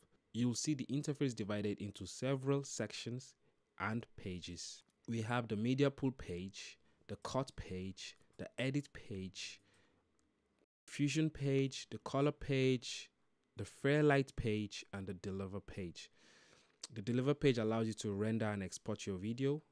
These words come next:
The Fairlight allows you to work on your audio. The color page allows you to color grade and work on your, you know, grading and color quality. The fusion page allows you to configure and design your graphics. And the edit page is the primary place where you would work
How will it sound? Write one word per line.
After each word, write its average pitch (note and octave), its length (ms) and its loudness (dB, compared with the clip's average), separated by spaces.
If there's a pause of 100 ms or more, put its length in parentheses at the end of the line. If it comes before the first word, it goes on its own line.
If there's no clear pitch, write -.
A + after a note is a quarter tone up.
(340)
The G2+ 220 -2
Fairlight B2+ 500 0
allows G#2+ 400 -2
you G#2+ 80 -2 (180)
to G#2 120 -4
work G2+ 340 -2
on G2 140 -2
your G2 260 0
audio. A#2 420 2 (500)
The G#2+ 280 -4
color B2 240 2
page A#2 260 -4
allows A2 340 0
you A#2 60 -4
to A2 140 -6
color A#2 340 0
grade G#2+ 320 0
and F#2+ 100 -2
work G2 220 -4
on G2+ 80 -4
your, F#2 400 -2
you F#2+ 80 -8
know, F#2+ 140 -4
grading G#2+ 420 -2
and G2 320 -6
color A2 260 0
quality. A#2+ 600 -2
The - 40 -8
fusion C3+ 380 0
page B2 300 -2
allows G#2+ 340 0
you A2 80 -2
to - 260 -6
configure A2 560 0
and F#2+ 120 -2
design G2+ 360 -2
your F#2 120 -4
graphics. G2 640 -6 (420)
And G2 140 -6
the - 160 -4
edit C#3+ 300 0
page G#2+ 180 0
is F2+ 80 -6
the G2 120 -4
primary A#2+ 480 0
place G#2 340 -4
where G2 100 0
you F#2 160 -4
would F2 140 -8
work G2+ 240 -4